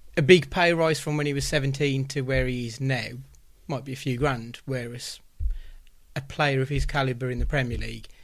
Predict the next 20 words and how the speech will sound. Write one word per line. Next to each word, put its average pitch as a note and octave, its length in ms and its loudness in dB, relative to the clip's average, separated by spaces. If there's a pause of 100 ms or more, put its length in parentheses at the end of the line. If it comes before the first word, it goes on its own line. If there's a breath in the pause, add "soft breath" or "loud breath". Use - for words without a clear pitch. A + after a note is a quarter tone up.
(280 soft breath)
you B2 180 -2
can B2+ 180 -8
be A#2 80 -10
doubling A#2 480 -8
that. A#2 180 -12 (720 soft breath)
You D3 100 2
don't D#3 180 6
want D3 120 0
him D3 140 4
to C3+ 140 -4
become C#3 260 0
a C#3+ 40 0
bit C#3 200 -2
disillusioned D3 560 2
at D3+ 80 -2
the C3+ 40 0
Molineux C3+ 420 2
and C3 120 -4
say, C3+ 120 -6
"Oh, A#2+ 260 -6